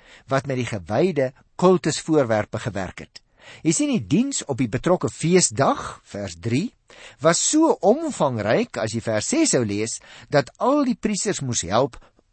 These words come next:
ongeag hulle diensbeurte. Né? Want onthou, die, eh, diensbeurte is destyds nog deur koning Dawid uitgewerk.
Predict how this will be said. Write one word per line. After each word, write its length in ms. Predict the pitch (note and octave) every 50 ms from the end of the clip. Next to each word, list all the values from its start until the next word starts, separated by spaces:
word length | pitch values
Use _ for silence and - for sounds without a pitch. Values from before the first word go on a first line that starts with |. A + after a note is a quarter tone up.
| _ -
ongeag 1040 | A3+ B3 C#4 D4 D4+ D4+ D4+ A#3+ - - B3+ C4+ - - _ - F#3+ G3+ G3+ - - - -
hulle 320 | F#2+ A2+ D3 E3 F#3 F#3+ E3
diensbeurte. 1080 | C3 A2+ G#2 D3 A#3 D4 D#4+ D4+ - - A2+ F#2 B2+ A#2+ A2+ G#2 F2+ - - D#2+ - - - _ _ _ _ _ _ _ _ _ _ _ -
Né? 140 | B2+ D#3 C4 - - - - - - - -
Want 180 | D3+ E3+ F3+ F#3+ E3+
onthou, 180 | D#3+ F3 B3 C#4+
die, 180 | B3+ G3+ D3+ A#2 - _ _ -
eh, 280 | C#3 B2+ A#2 A2 G#2+ - _
diensbeurte 840 | - B2+ G#2 D#3+ A#3 D4+ D#4+ - - - C3 B2+ A#2+ A2+ - D3+ C#3+ C#3+
is 140 | D3+ B2 -
destyds 560 | _ C#3+ D3 G#3 A#3 - - A3 F#3 - - A#2
nog 220 | B2 D3 C#3+ -
deur 160 | C3+ C3+ C3 A#2+
koning 400 | - E3 D#3 D#3+ F3 D#3+ A#2+ F#2
Dawid 460 | A#2 A2 C#3 G#3+ C#4+ E4 D#4+ - -
uitgewerk. 640 | A#2 A2+ - - - F#2 E2 C2+ - - _ -